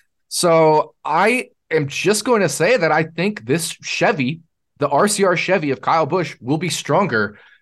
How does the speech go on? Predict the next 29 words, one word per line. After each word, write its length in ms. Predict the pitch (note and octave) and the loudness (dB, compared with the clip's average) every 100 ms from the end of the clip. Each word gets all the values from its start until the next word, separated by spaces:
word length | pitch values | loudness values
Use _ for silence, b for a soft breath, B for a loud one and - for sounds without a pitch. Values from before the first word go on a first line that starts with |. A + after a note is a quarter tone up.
| B - | B -4
than 460 | C3+ C#3+ D3 C#3 C#3 B B B | -2 2 2 0 -4 B B B
the 120 | D3+ | -6
twenty-three 520 | C#3+ F#3+ F#3+ E3+ F#3 | -2 0 2 2 2
eleven 340 | E3+ E3 D3+ C#3 | 4 4 2 -2
Toyota 640 | - D#3+ D#3 E3 A#2 G#2 _ _ - | 0 2 4 4 2 -4 _ _ -6
of 140 | A#2+ | -6
Tyler 600 | - - C3+ C3 B2 A#2+ - | -4 0 0 2 2 0 -4
Reddick. 540 | G2+ C#3 A#2+ G#2+ - | -4 0 0 -2 -6
So 500 | - D3+ C#3+ C#3 C#3 | -4 0 2 2 0
it, 220 | C#3+ C#3+ | -4 -6
it's 200 | C#3+ - | -6 -8
just 420 | C#3+ - E3 A3+ A#3+ | -8 -2 0 0 -2
a 60 | |
pure 240 | - F#3+ E3+ | 0 0 0
play 260 | D3+ D3 | 0 0
on 160 | D3+ A#2+ | 0 -2
the 80 | G#2+ | -4
car 340 | - B2 C#3 | -2 0 0
for 140 | C#3 | 0
me. 120 | G2+ G#2 | -4 0
I 140 | C#3+ | 2
obviously 380 | A3 C#3+ C#3 G#2+ - | 2 0 -4 -6 -8
think 140 | A#2 - | -8 -2
Reddick's 240 | C3 G#2 | -2 -2
a 60 | A2 | -6
fantastic 720 | - A3 D3+ B2+ C3 B2 G#2+ | -6 -2 -2 0 -2 -4 -2
road 160 | A#2+ B2+ | 0 0
course 280 | G#2+ G2 G#2 | -4 -6 -4
racer, 400 | F#2+ B2 C#3 | -2 -2 -2